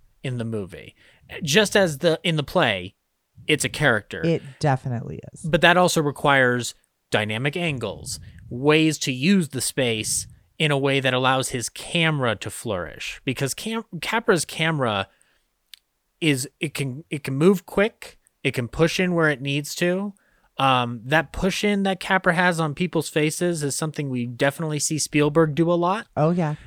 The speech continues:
Speaker 1: And I think that that visual panache finds itself perfectly in here, combined with lighting that I'll make an argument to say that it, it winds up,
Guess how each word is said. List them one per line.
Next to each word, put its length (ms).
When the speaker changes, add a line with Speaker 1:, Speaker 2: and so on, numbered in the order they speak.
Speaker 1:
And 400
I 140
think 320
that 220
that 340
visual 480
panache 500
finds 340
itself 420
perfectly 520
in 120
here, 180
combined 560
with 160
lighting 600
that 420
I'll 140
make 220
an 100
argument 540
to 100
say 280
that 220
it, 320
it 160
winds 440
up, 220